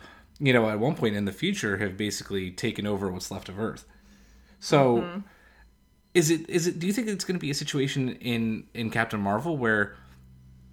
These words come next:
Speaker 1: not all Skrulls are bad and not all Kree are bad, or do you think it, they're gonna just make it a, a one-sided thing?
Speaker 2: I have a little bit of a hard time thinking about good Skrulls. Um, but I,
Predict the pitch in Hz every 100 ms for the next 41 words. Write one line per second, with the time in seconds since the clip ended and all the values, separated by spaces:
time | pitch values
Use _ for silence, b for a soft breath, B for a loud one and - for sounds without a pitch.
0 | - 139 123 123 120 123 123 - 123 123
1 | 113 117 117 120 143 127 120 117 113 117
2 | 117 - 135 151 185 196 214 160 120 123
3 | 120 - 135 139 - 117 117 120 110 107
4 | 101 - 110 101 101 92 - 101 98 98
5 | 104 95 92 - 90 76 - b b b
6 | b b b _ 508 571 440 370 349 277
7 | 247 208 208 190 185 202 185 175 170 180
8 | 170 160 160 151 156 160 156 151 - -
9 | 139 104 73 80 98 - B B B B
10 | B 196 190 180 175 170 165 160 - -
11 | 196 _ 302 285 277 269 262 - - _
12 | _ _ - - -